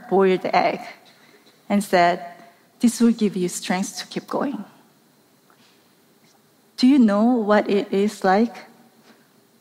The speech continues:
receiving a small kindness in enemy's hand? Whenever they were kind to me, I thought the worst case was waiting for me after the kindness. And one officer noticed my nervousness,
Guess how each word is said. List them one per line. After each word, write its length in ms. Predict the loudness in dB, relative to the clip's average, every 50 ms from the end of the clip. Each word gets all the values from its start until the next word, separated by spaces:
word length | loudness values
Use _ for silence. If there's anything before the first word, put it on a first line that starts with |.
| _
receiving 640 | -2 -2 -2 -2 0 0 2 4 4 4 4 2 0 -2
a 80 | -6
small 440 | -8 -8 -6 0 2 2 4 4 2
kindness 840 | 0 -2 -6 -6 -6 -6 -6 -4 0 2 2 2 2 0 -6 -14 -16 -18 -8 -6
in 120 | -4 -2
enemy's 360 | 0 0 0 -2 -2 -4 -6
hand? 360 | -8 -10 -8 -4 -2 -2 -2 -2 -4 -12 _ -20 -20 _ _ _ _ _ _ _ _ _ _ _ _ _ _ _ _ _ _ _ _ _ _ _ _ _ _ _ _
Whenever 380 | 0 4 4 6 6 6 4 2
they 140 | 4 4 4
were 200 | 4 4 2 0
kind 380 | -4 -4 -4 -2 -4 -4 -4 -2
to 80 | 2 2
me, 340 | 4 4 4 2 0 -2 -8 -16 -8 -2
I 100 | -2 -2
thought 440 | -2 0 2 2 2 2 2 0 -4
the 80 | -4
worst 360 | 0 2 4 4 4 2 -2 -4
case 320 | -4 -2 -2 -2 -4 -4
was 260 | -4 -2 -2 -2 -2
waiting 260 | 0 0 0 0 -2
for 160 | -6 -8 -6 -4
me 120 | -4 -4
after 300 | -4 -6 -6 -6 -6 -6
the 100 | -6 -8
kindness. 540 | -8 -8 -8 -8 -6 -8 -10 -12 -12 -16 -20 _ _ _ _ _ _ _ _ _ _ _ _ _ _ _ _ _ _ _ _ _ _ _ _ _ _ _ _ _ _ _ _ _ _ _ _ _ _ _ _ -20 -20 -20 -20 -20 -20 _ _ _
And 440 | 0 2 4 6 4 4 2 2 2
one 200 | 4 4 4 4
officer 480 | 2 2 0 -2 -6 -8 -6 -4 -2 -2
noticed 520 | 0 0 0 0 0 -2 -4 -6 -6 -6
my 180 | -4 -4 -2 -2
nervousness, 880 | -2 0 0 0 -2 -4 -10 -8 -6 -6 -6 -6 -8 -12 -20 -20 -20